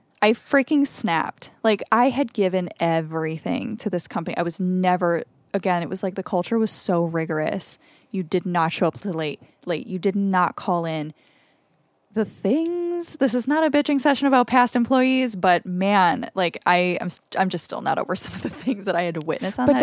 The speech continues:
Speaker 2: that's what
Speaker 1: job.
Speaker 2: you carry with you into every
Speaker 1: You really
Speaker 2: professional
Speaker 1: do.
Speaker 2: experience.
Speaker 1: You
Speaker 2: in
Speaker 1: really
Speaker 2: that
Speaker 1: do.
Speaker 2: fear, like, having a fear-based professional experience in order to create professionalism
Speaker 1: Yes.
Speaker 2: for yourself
Speaker 1: Well
Speaker 2: and the appearance. Like,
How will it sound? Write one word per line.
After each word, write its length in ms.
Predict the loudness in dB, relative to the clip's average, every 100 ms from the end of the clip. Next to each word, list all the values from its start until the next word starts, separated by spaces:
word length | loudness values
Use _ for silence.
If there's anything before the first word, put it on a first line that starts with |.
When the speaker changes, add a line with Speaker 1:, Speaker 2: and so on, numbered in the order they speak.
| 4
Speaker 2:
that's 80 | 4
what 80 | 4
Speaker 1:
job. 80 |
Speaker 2:
you 80 | 4
carry 320 | 2 2 2
with 240 | 4 2 2
you 80 | 2
into 200 | 2 2
every 180 | 4 4
Speaker 1:
You 60 |
really 100 | 6
Speaker 2:
professional 320 | 6 6 6 6
Speaker 1:
do. 160 | 6
Speaker 2:
experience. 640 | 6 4 2 0 -4 -6 0
Speaker 1:
You 60 | 2
Speaker 2:
in 40 |
Speaker 1:
really 160 | 4 2
Speaker 2:
that 160 | 2 0
Speaker 1:
do. 40 |
Speaker 2:
fear, 460 | 2 4 4 2 -4 -4
like, 240 | 2 2 0 -10 -12
having 360 | -4 2 2 2
a 60 | -2
fear-based 680 | -2 0 2 2 2 0
professional 460 | -2 0 0 0 -2
experience 560 | -2 -2 0 0 0 -2
in 180 | 2
order 240 | 4 4 2
to 140 | -2
create 320 | -6 -4 -4
professionalism 920 | -4 -8 -2 -2 0 2 2 4 4 2
Speaker 1:
Yes. 180 | 2 2
Speaker 2:
for 60 |
yourself 720 | 2 2 0 0 2 0 -4 -20 -20 _ 2
Speaker 1:
Well 180 | 4 4
Speaker 2:
and 80 | 0
the 80 |
appearance. 480 | -4 -4 -4 -4 -2
Like, 280 | -2 -2 -4